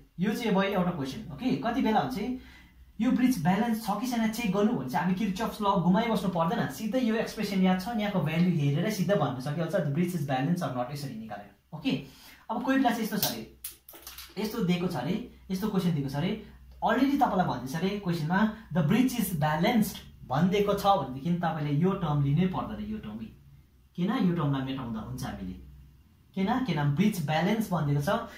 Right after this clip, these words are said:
ब्रिज ब्यालेन्स भयो भने यो आर्मबाट करेन्ट नै फ्लो हुँदैन, हामीलाई याद छ। ओके, so this is all about Wheatstone bridge, अनि Wheatstone bridge is used to find the value of unknown resistance। यदि हामीलाई तिनवटा भ्यालु, रेजिस्टेन्सको तिनवटा भ्यालु याद छ भनेदेखि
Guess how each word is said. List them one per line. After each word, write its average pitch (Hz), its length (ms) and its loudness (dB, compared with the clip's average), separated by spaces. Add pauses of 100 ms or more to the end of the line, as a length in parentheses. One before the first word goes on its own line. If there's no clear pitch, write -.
(160)
ब्रिज 185 260 -2
ब्यालेन्स 170 420 0
भयो 139 160 0
भने 185 400 0
यो 156 140 -2
आर्मबाट 127 420 -4
करेन्ट 117 280 -6
नै 190 100 0 (100)
फ्लो 127 100 -6
हुँदैन, - 300 -10
हामीलाई 101 320 -8
याद - 160 -16
छ। - 60 -12 (320)
ओके, 151 200 -4 (500)
so 220 180 0
this - 180 -4
is - 60 -8
all 202 240 4
about 165 360 4 (200)
Wheatstone 190 400 0
bridge, 233 240 0
अनि 135 220 -6
Wheatstone 165 360 -2
bridge 160 320 -2
is 131 140 -6
used 160 320 0
to 156 80 -6
find 196 640 0 (640)
the 131 140 -4
value 180 340 4
of 160 160 2 (140)
unknown 165 360 0
resistance। 135 580 -2
यदि 131 160 -4
हामीलाई 135 280 2
तिनवटा 202 240 0
भ्यालु, 156 340 0 (300)
रेजिस्टेन्सको 156 520 -4
तिनवटा 196 280 -4
भ्यालु 139 180 4
याद 135 220 0
छ - 80 -6
भनेदेखि 127 380 -6